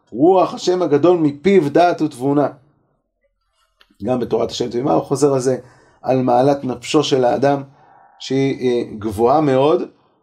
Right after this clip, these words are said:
והוא ממשיך פה עכשיו בשער הגמול, ורבותינו ז"ל אמרו שנבראו,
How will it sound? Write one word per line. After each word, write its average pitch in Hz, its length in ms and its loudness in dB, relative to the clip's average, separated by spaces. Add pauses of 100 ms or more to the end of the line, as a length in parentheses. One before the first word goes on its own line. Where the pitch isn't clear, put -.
(140)
והוא 113 460 -8
ממשיך 180 360 0
פה 185 200 2
עכשיו 175 440 4
בשער 151 380 2
הגמול, 135 420 -6 (420)
ורבותינו 117 480 0
ז"ל 175 260 2 (180)
אמרו 151 440 0 (300)
שנבראו, 135 720 0